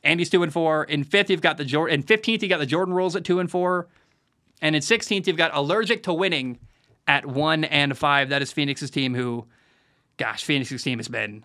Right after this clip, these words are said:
um, horrific this year. So, um, I didn't, I don't know. I feel like I sped run that. I don't know. I, I talked through what happened. I told you what's going on. It's been a, um, a frustrating year as far as fantasy football goes for me.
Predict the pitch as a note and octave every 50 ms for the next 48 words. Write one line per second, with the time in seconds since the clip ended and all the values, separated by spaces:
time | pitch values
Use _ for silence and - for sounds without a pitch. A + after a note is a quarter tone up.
0 | - - A#2 A2 G#2+ G#2+ G#2+ A2 A#2 - _ _ - - B2+ A#2 A#2 A#2+ A#2+ A#2
1 | - A#2+ G#2+ - - A#2+ A2+ - - A2 G#2+ G#2+ - - _ _ _ _ _ _
2 | _ _ _ _ _ - - - B3+ C4+ D4 C4+ G#3+ D#3 - _ E3+ E3 F3+ F#3
3 | F#3 - - A3+ D4+ G#4 A#4+ A4 E4 B3+ - - C4 F#4 G#4 F#4+ C#4+ G#3 G#3 A#3
4 | E4 F#4+ F4+ D4 B3 - - - - A3 A3 G3 F3 E3 C#3 B2+ B2 A2 G2+ A2
5 | B2+ D3+ F3 F3+ D#3+ E3 D#3 C3+ A#2+ A#2 A#2 - - C#3 C#3+ - F#3 G3 A#3 A#3
6 | - B3 A#3+ A#3+ G#3+ F3+ F3 D#3 D#3+ - F3+ E3+ E3 E3 D3 - C#3+ C#3+ - F3
7 | F#3 F#3+ F3+ F#3+ F3+ F3 F3+ - - F#3 E3 D#3+ C#3+ B2+ B2 B2 B2 B2 A#2+ A#2+
8 | B2 - - - - - - _ - - _ _ _ _ _ _ F3+ G3 G#3+ -
9 | F#3+ D#3+ A3 A#3 C4 C4+ C4 C4 A#3+ G#3 G3+ G#3 G#3 G3+ G3 G3 F#3+ F#3+ F#3 F3+
10 | E3+ - - C#3+ C#3+ C#3+ C#3+ C#3+ C#3+ C#3+ C#3 C#3 C3+ A#2+ - _ _ _ _ _
11 | _ _ _ _ - D3+ C#3+ - - _ G#3+ G#3+ G3+ - - - F#3+ F3+ E3+ E3+
12 | D#3+ D3+ D3 D3 C#3+ C#3 C3 B2+ - - C#3 - - C#3+ C3+ C3 - D#3 C#3+ C#3
13 | B2+ - C3+ C#3+ C3 - B2 B2 B2 A#2 A#2 - - C3+ B2 A#2 A#2 G#2 - A2+
14 | -